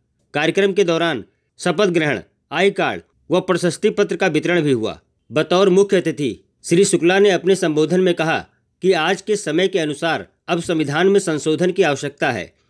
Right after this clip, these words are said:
नौकरशाही प्रथा के चलते भ्रष्टाचार हो रहा है, घूसखोरी हो रही है, इन सबको देखते हुए संविधान की समीक्षा होनी चाहिए। यह बातें आज संविधान दिवस के अवसर पर पूर्व डीजीपी सूर्य कुमार शुक्ला ने कही।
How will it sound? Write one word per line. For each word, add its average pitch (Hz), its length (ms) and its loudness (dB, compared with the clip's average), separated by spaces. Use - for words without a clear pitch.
नौकरशाही 180 600 0
प्रथा 180 300 -4
के 180 120 -4
चलते 135 440 -4
भ्रष्टाचार 175 600 0
हो 147 120 2
रहा 123 180 0
है, 87 240 -8
घूसखोरी 196 480 2
हो 165 140 6
रही 127 220 2
है, 85 180 -6
इन 196 140 6
सबको 202 340 2
देखते 160 320 2
हुए 202 120 6
संविधान 160 480 -2
की 196 100 -2
समीक्षा 147 440 -4
होनी 151 240 0
चाहिए। 98 440 -6
यह 190 200 2
बातें 185 320 2
आज 185 160 0
संविधान 160 440 -4
दिवस 170 240 -2
के 190 80 -2
अवसर 156 260 -2
पर 117 180 -8
पूर्व 202 220 4
डीजीपी 175 380 2
सूर्य 180 260 2
कुमार 180 260 -2
शुक्ला 151 280 -2
ने 135 100 0
कही। 98 280 -6